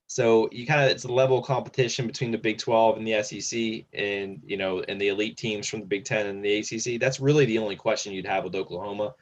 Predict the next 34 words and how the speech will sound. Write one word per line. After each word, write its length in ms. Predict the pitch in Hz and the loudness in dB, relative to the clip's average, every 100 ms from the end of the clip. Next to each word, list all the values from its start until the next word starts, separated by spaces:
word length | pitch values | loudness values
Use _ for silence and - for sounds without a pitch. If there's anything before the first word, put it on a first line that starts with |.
| _ - | _ -12
And 140 | 95 | -4
they 80 | 107 | 0
would 140 | 117 117 | 2 4
only 220 | 110 101 - _ _ | 2 0 -6 _ _
probably 240 | - 113 110 | 2 4 4
run 160 | 110 | 2
into 160 | 107 113 | 2 -2
an 60 | |
S 140 | 104 101 | -4 -4
E 60 | 98 | -8
C. 220 | 113 101 - | -10 -10 -8
Well, 240 | 113 78 - | -6 -6 -6
they 80 | |
could 340 | 87 - - - | -8 -8 -14 -14
beat 120 | 98 | -12
them 100 | 87 | -10
either 200 | 90 85 | -8 -6
round, 340 | 85 90 87 | -4 -4 -4
but 180 | 90 90 - _ _ | -4 -6 -8 _ _
that 120 | 135 170 | 4 6
would 100 | 151 | 8
really 200 | 156 135 | 8 6
be 80 | |
the 140 | 117 117 | 4 2
only 140 | 110 | 2
thing 180 | 104 110 | -2 -4
you'd 120 | 98 | -2
have 120 | 101 | -2
to 60 | 87 | -4
be 100 | 95 | -10
concerned 340 | 90 87 101 | -12 -4 -4
about 280 | 95 92 92 | 0 2 2
is 100 | 90 | 0
that, 180 | 104 147 | -2 -4